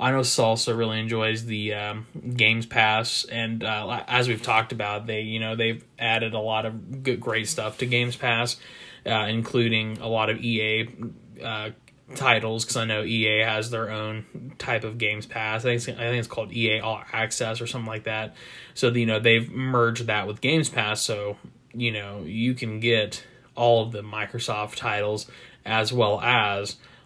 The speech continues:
all of the, uh, E A titles, so that's pretty cool. But, uh, other than that, there, I don't, I don't see any of these subscription services being really worth it, in my opinion. Um, but that's, again, just personal conjecture.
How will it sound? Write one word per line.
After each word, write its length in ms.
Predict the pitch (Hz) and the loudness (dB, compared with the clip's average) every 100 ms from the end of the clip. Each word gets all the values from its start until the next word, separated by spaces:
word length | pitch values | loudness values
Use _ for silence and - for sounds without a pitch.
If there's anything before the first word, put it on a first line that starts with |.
| - | -2
all 260 | 113 107 | 2 4
of 120 | 104 107 | 2 0
the, 260 | 101 101 | -6 -6
uh, 220 | 101 104 - | -8 -8 -2
E 220 | 120 117 | 0 2
A 120 | 147 | 0
titles, 440 | 107 107 95 104 - | -2 -6 -4 -6 -4
so 260 | 104 101 117 - _ _ _ _ _ _ _ _ - - - - | -6 -8 -12 -20 _ _ _ _ _ _ _ _ -20 -20 -20 0
that's 180 | 135 | 0
pretty 260 | 131 151 131 | 4 4 4
cool. 540 | - 139 135 135 127 160 | 4 6 6 6 2 0
But, 240 | 131 117 113 | 4 4 2
uh, 240 | 110 110 - - | -2 -2 -4 2
other 300 | 143 156 135 | 4 4 2
than 160 | 120 | 4
that, 220 | 117 117 | 4 4
there, 220 | 117 120 117 | 4 0 4
I 140 | 117 | 6
don't, 160 | 117 117 | 4 4
I 100 | 120 | 2
don't 160 | 117 | 2
see 240 | - 123 117 | 0 2 2
any 160 | 117 | 2
of 60 | 113 | 0
these 160 | 110 | 0
subscription 540 | 123 117 - 113 - 107 | 0 -2 0 -2 -2 -4
services 500 | - 110 107 - 107 | -2 -2 -2 -6 -4
being 220 | 113 110 | -2 -2
really 240 | 110 104 | -2 -2
worth 280 | 110 110 107 | -2 -4 -2
it, 40 | 117 | -2
in 100 | 110 | -2
my 160 | 110 | -2
opinion. 460 | 110 120 113 117 120 - - - - - - - - | -2 -2 -2 -4 -6 -14 -16 -16 -18 -18 -18 -20 -8
Um, 400 | - 123 107 107 - - | 4 6 6 2 -8 -4
but 160 | - 110 | 0 6
that's, 240 | 117 117 | 6 6
again, 260 | 117 113 107 | 4 4 2
just 220 | 113 - | 0 -2
personal 380 | - 131 120 113 | 4 4 4 0
conjecture. 680 | 120 113 107 107 117 110 | -2 0 -2 -2 -2 -2